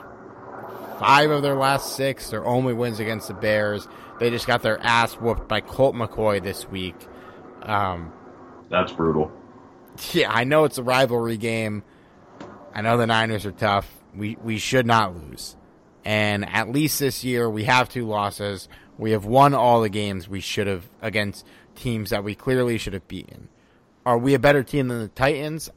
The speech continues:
Speaker 1: I think so, but they are at least a really good team. They're a much better team than San Francisco.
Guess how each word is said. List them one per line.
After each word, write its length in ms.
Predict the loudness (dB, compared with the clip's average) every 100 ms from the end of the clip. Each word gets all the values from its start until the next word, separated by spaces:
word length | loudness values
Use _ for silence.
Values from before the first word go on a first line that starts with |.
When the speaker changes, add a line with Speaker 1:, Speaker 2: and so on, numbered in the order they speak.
| 0
Speaker 1:
I 160 | 0
think 300 | 0 -4 -6
so, 400 | -4 -2 0 -2 -6 _ -12
but 140 | -4
they 140 | 0 2
are 80 |
at 120 | 2 0
least 260 | -2 -4
a 60 | -4
really 260 | -2 0 -2
good 160 | -4
team. 400 | -4 -4 -4 -6 -10 -20 -14
They're 140 | -6 -2
a 40 |
much 260 | 0 0 0
better 180 | -2
team 200 | -2 -6
than 80 | -8
San 160 | -8 -8
Francisco. 480 | -10 -16 -16 -16